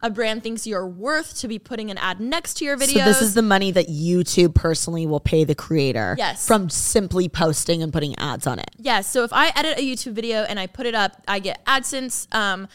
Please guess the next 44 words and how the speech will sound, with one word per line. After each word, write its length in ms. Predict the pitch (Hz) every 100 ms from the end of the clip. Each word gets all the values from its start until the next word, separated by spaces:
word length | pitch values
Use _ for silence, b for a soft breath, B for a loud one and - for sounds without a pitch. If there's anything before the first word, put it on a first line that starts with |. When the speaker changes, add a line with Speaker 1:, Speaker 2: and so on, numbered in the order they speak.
| b
Speaker 1:
that's 180 | 240 240
not 140 | 254
a 20 |
brand 280 | 254 247 247
deal. 260 | 247 240 240
That's 240 | 208 220
just, 220 | - 214
like, 140 | 214 -
a 80 | 202
monthly 320 | 220 247 240
check 220 | - 202
that 80 | 202
I 40 |
get 160 | 196 -
from 260 | - 254 247
YouTube. 520 | 220 - 240 220 208 B -
Speaker 2:
From 300 | 269 233 190
the 100 | -
creator 580 | - 196 202 220 240
working 360 | 226 180 165 220
their 160 | 240 220
ass 260 | 180 -
off, 300 | 185 180 -
filming, 440 | 196 190 190 190 -
editing, 500 | 170 175 175 170 165
and 160 | 165 -
uploading. 540 | 147 - 131 90 52
Speaker 1:
Yes. 420 | 247 202 190 - -
There 200 | 226 233
are 200 | 240 240
a 100 | 220 247 -
handful 400 | 302 330 320 302
of 80 | 254
management 560 | 240 226 214 196 180 -
teams 640 | - 269 220 190 226 - - _
in 120 | 220
the 80 | 214
world 400 | 190 190 190 233 b b b b
who, 440 | - 302 285 285 277 - _ _
in 160 | 277 311
their 120 | 330
contract 540 | - 277 285 285 233 220
with 220 | 233 - _ _ -
talent, 460 | 262 202 196 240